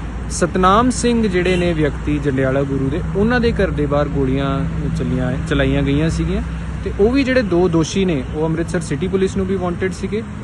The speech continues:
ਕੱਲ੍ਹ ਹੀ ਜੰਡਿਆਲਾ ਪੁਲਿਸ ਦੀ ਮਦਦ ਨਾਲ ਇਹ ਜਿਹੜੇ ਦੋਵੇਂ ਦੋਸ਼ੀ ਸੀਗੇ, ਅਕਿਊਜ਼ ਸੀਗੇ, ਉਹਨਾਂ ਨੂੰ ਰਾਉਂਡ ਅਪ ਕਰ ਲਿੱਤਾ ਗਿਆ ਹੈਗਾ, ਉਹਨਾਂ ਦੇ ਕੋਲੋਂ ਵੈਪਨ ਵੀ ਬਰਾਮਦ ਹੋਏ।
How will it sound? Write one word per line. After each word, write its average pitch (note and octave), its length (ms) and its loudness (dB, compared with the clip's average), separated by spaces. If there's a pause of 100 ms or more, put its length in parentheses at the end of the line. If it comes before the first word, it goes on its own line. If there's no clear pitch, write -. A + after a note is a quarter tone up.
(220)
ਕੱਲ੍ਹ G3+ 180 4
ਹੀ A3+ 60 4
ਜੰਡਿਆਲਾ E3 440 4
ਪੁਲਿਸ F3+ 260 0
ਦੀ F#3+ 80 2
ਮਦਦ D3+ 360 0
ਨਾਲ F3+ 260 0
ਇਹ F#3 100 0
ਜਿਹੜੇ E3+ 220 0
ਦੋਵੇਂ D3+ 300 0
ਦੋਸ਼ੀ C#3+ 340 -4
ਸੀਗੇ, F#3+ 280 -4
ਅਕਿਊਜ਼ E3+ 280 -4
ਸੀਗੇ, F#3+ 240 -4
ਉਹਨਾਂ G3 340 0
ਨੂੰ F3+ 160 -2
ਰਾਉਂਡ C3+ 260 0
ਅਪ B2+ 140 -2
ਕਰ C3 100 -2
ਲਿੱਤਾ A#2+ 280 -2
ਗਿਆ E3+ 240 0
ਹੈਗਾ, F3+ 320 -4
ਉਹਨਾਂ F3 200 -2
ਦੇ E3+ 160 -2
ਕੋਲੋਂ E3+ 200 -2
ਵੈਪਨ D3 380 -2
ਵੀ C3+ 100 0
ਬਰਾਮਦ A#2+ 300 -4 (100)
ਹੋਏ। A2 80 -8